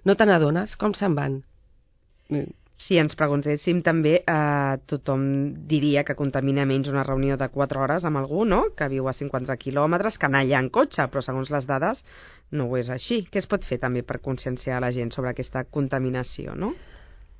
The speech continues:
Speaker 1: De, d'entrada, ser conscients que les dades no tenen un impacte. Vull dir que si, si es vol fer una... Jo penso que sí que surt a compte fer una tel-, una teleconferència, una telereunió, si la gent està molt dispersa geogràficament, si són diverses persones,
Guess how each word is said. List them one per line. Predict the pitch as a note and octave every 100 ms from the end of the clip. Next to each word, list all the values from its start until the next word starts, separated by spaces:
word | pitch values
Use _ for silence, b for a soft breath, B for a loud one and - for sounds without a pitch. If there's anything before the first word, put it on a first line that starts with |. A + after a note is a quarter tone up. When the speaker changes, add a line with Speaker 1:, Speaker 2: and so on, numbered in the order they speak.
| - -
Speaker 1:
De, | G#3 F#3+
d'entrada, | G3+ G#3 G3 A#3+ D#4+
ser | D4+ C4+
conscients | B3 A3+ G#3+ G#3 -
que | B3+
les | F#3+
dades | F3 F3 G#3 G#3+
no | F#3 E3+ E3 D#3 D3 - -
tenen | F3 E3+
un | D3
impacte. | C#3 - - - C3 C#3 - -
Vull | D#3
dir | D3+
que | D3+ D3+ D3+ D3+ D3
si, | D3 - D3+ D3+ D3
si | D3 D#3+
es | D3+
vol | E3+ E3+
fer | - F3+ E3+ E3+
una... | F3 F3+ E3+ B B B B -
Jo | E3+
penso | F3 A3 G3+
que | E3+ E3
sí | - G#3+
que | G#3+
surt | - G#3
a | G3
compte | A#3+ B3+ E3+
fer | E3
una | E3+ E3+ E3+ E3
tel-, | - D#3+ -
una | E3 D3+
teleconferència, | D#3 D3+ C#3+ C#3+ D3+ G3+ - A3
una | G3
telereunió, | D#3+ D3+ D3 C#3+ E3+ G3 A3+ D4+ B B B B
si | - - E3+
la | E3 D#3+
gent | D#3
està | F3 G#3
molt | G3+ F#3
dispersa | D3+ C#3 - D3+ D#3+ - D#3
geogràficament, | D3+ D3+ D3+ - D#3+ A3+ A#3+
si | F3
són | D3+ D3+
diverses | D#3 D3+
persones, | - F3 - A3 G#3+ G#3 G#3